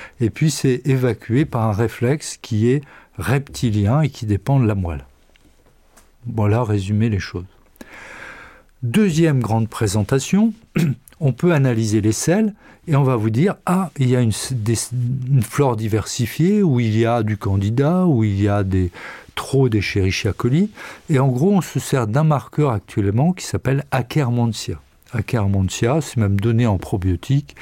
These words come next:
On fait beaucoup de choses rigolotes avec les probiotiques qui n'ont pas de sens. Une bactérie, c'est un marqueur de qualité. C'est pas une cause de qualité. Hein.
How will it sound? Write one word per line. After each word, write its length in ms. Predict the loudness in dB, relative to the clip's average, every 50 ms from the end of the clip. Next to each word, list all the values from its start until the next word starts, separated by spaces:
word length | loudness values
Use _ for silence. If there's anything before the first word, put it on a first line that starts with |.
| -16 -16 -14 -14 -14 -16 -18 -12 -6
On 60 | -6 -6
fait 160 | -2 -2 0
beaucoup 280 | 0 0 0 0 -2
de 60 | -2 -2
choses 260 | -2 -2 -2 -2 0
rigolotes 540 | -2 -2 0 0 0 2 0 0 -2 -2 -2
avec 260 | -2 -2 -2 -2 -2
les 160 | 0 0 0
probiotiques 640 | -2 -4 -6 -4 -2 0 -2 -2 -2 -2 -2 -4 -4
qui 160 | -4 -4 0
n'ont 120 | 0 0 0
pas 160 | 0 -4 -6
de 80 | -6 -8
sens. 440 | -10 -10 -10 -12 -12 -18 -20 -20 -20 _ _ _ -20 -20 -20 -18 -18 -18 -18 -20 -20 -20 -20 _ _ 0
Une 200 | 2 4 4 6
bactérie, 600 | 4 2 2 0 -2 0 0 2 2 2 0 0 -2
c'est 340 | -4 -4 -4 -2 -2 0 0
un 120 | 0 2
marqueur 760 | 2 4 4 4 4 2 0 -4 -8 -2 0 0 2 2 2
de 80 | 0
qualité. 540 | -2 -2 -2 -2 -2 -2 -6 -8 -10 -12 -12 -12 -16
C'est 300 | -16 -10 -4 -4 -4 -2
pas 280 | 0 0 0 0 0 -2 -4 -8 _ -2
une 280 | 0 0 2 0 -2 -4 -8 -20 _ _
cause 340 | 0 0 2 2 2 0 -2 -4 -8
de 100 | -8 -8
qualité. 540 | -8 -6 -4 -4 -4 -4 -6 -8 -10 -14 -14 -14 _ -20 -20 -20 -20 -20 -20 -20 -20 -20 -20 -20 -20 -12 -6 -4
Hein. 140 | -4 -4